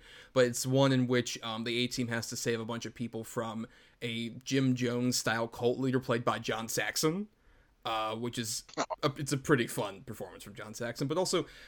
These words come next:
watching that episode, I get, like, okay, so this was a show where basically it was a pretty much, like, paint by numbers kind of thing of the A-Team is called to help out people, and they, like,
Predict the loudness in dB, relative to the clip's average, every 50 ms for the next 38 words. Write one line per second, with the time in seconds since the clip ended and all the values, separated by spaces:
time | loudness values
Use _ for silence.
0 | -8 -2 0 0 0 0 0 0 0 2 2 2 0 0 -2 -2 2 4 6 6
1 | 6 6 4 0 0 2 2 4 6 6 4 4 4 2 0 0 -2 -6 -6 -6
2 | -6 -2 0 0 0 2 0 0 0 0 2 2 2 2 0 0 4 6 8 8
3 | 8 8 6 4 2 -2 -6 _ _ _ _ _ -2 0 2 4 4 4 4 2
4 | -2 -2 0 2 2 2 2 0 -4 -12 -20 -12 -2 2 2 4 6 6 6 6
5 | 6 4 2 0 0 2 2 2 2 0 -2 -2 -4 -6 -10 -14 -20 -14 -6 -2
6 | -2 -2 -2 -2 -2 -2 -2 -2 -2 -8 -20 _ _ _ _ _ -6 -4 -2 0
7 | 2 2 2 2 2 0 0 -2 -4 -4 -4 -4 -4 -4 -4 -4 -4 -6 -6 -6
8 | -8 -8 -6 -4 -4 -4 -4 -4 -4 -4 -4 -4 -6 -6 -2 0 2 2 2 0
9 | -2 -6 -8 -8 -6 -4 -2 -2 -2 -4 -6 -10 -14 -14 -12 -12 -12 -12 -14 -16
10 | _ _ _ _ _ _ _ _ _ -12 -10 -8 -8 -6 -6 -8 -8 -8 -8 -10
11 | -12